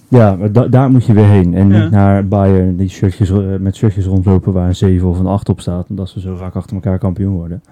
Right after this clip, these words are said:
Speaker 2: Ja, dat, daar word je op een gegeven moment wat moe van.
Speaker 1: Ja.
Speaker 2: En dat is ook niet goed, internationaal gezien, ook niet goed voor het aanzien van de hele competitie. Kijk, nu wordt bijvoorbeeld, <coughs> weet ik in ieder geval, de Italiaanse competitie een stuk leuker. Omdat,
Speaker 1: Mhm.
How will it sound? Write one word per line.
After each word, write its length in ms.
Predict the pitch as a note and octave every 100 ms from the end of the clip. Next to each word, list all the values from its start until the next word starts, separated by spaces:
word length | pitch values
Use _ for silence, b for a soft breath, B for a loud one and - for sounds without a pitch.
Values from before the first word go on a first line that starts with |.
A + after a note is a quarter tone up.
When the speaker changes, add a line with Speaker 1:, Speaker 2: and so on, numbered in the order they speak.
| -
Speaker 2:
Ja, 140 | D#3
dat, 80 | D3+
daar 100 | - D#3+
word 160 | E3+
je 60 | E3
op 60 |
een 60 | D#3+
gegeven 140 | -
moment 200 | E3 E3
wat 100 | D#3+
moe 180 | D#3 D#3+
van. 320 | - D3+ E3 E3+ _
Speaker 1:
Ja. 120 | -
Speaker 2:
En 60 | C#3+ - -
dat 180 | F#3 G3+
is 120 | G3
ook 100 | F#3+
niet 160 | G3
goed, 300 | - G3 E3+
internationaal 640 | F3 F3+ F#3 F3+ - F#3 F#3+
gezien, 240 | - D#3+
ook 120 | E3+
niet 140 | E3+ E3+
goed 220 | - F3
voor 120 | E3+
het 80 | D#3+
aanzien 280 | D3+ D#3+ D#3
van 120 | D#3+
de 60 | D#3
hele 220 | D#3 D#3
competitie. 640 | D#3+ D3+ D#3 F3+ - D#3+
Kijk, 240 | - D3+
nu 100 | E3+
wordt 240 | E3+ F3+ - B B B B B B B
bijvoorbeeld, 300 | F3 F3 - _
<coughs> 1400 | - D#3 F3 - D3+ - - - - _ _ _ - -
weet 140 | D#3+ D#3+
ik 140 | E3+
in 60 | E3+
ieder 140 | D#3+
geval, 220 | D#3 D#3
de 80 | D3+
Italiaanse 440 | - E3 D#3 D#3+
competitie 560 | - E3 D#3 F#3 F3+ -
een 60 | D3+
stuk 300 | - D#3+ D3+
leuker. 400 | D#3+ E3+ E3 D3+
Omdat, 180 | D#3
Speaker 1:
Mhm. 240 | C3+ A2